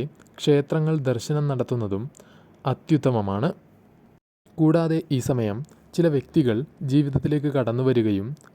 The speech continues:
അവരുമായി ബന്ധപ്പെട്ട് ചില അനുകൂലമായ നേട്ടങ്ങൾ ഉണ്ടാകുവാനുള്ള സാധ്യതയും കൂടുതലാണ്. അത്തരം കടന്നുവരുന്ന വ്യക്തികൾ ഒന്നുകിൽ പങ്കാളിയാകാം, അതല്ലെങ്കിൽ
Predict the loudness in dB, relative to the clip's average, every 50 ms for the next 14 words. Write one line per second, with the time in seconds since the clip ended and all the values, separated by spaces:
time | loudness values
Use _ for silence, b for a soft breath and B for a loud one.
0 | _ -2 -2 0 2 2 2 2 0 0 -2 -2 -2 -2 -2 -2 -2 -2 -2 -2
1 | -2 -2 0 -2 -2 -2 -6 b b b b b -2 0 2 2 2 0 -4 B
2 | B B -4 -2 -2 0 0 0 2 2 2 2 2 0 0 0 -2 -2 -2 -4
3 | -4 -4 -4 -2 -2 -2 -2 -4 -6 -6 -6 -4 -2 0 0 2 2 2 2 2
4 | 2 0 0 -2 -2 -2 -2 0 0 2 2 2 0 0 -2 -2 -4 -8 -14 -18
5 | -20 _ -2 0 2 4 4 4 4 4 2 2 2 2 0 0 -2 _ _ _
6 | _ _ _ _ _ _ _ _ _ _ _ _ _ _ _ -8 -6 -4 -2 0
7 | 0 0 -2 -2 -2 -2 0 0 0 0 0 0 0 0 0 -2 0 -2 -2 -2
8 | -2 -2 0 0 0 -2 -4 -6 _ _ _ -4 0 0 2 2 2 0 0 -2
9 | -2 -2 -2 -2 0 0 0 0 2 2 2 0 0 -2 -2 -2 -2 -2 -4 _
10 | B B B B B B B -4 -2 0 0 0 0 -2 -2 -2 -4 -4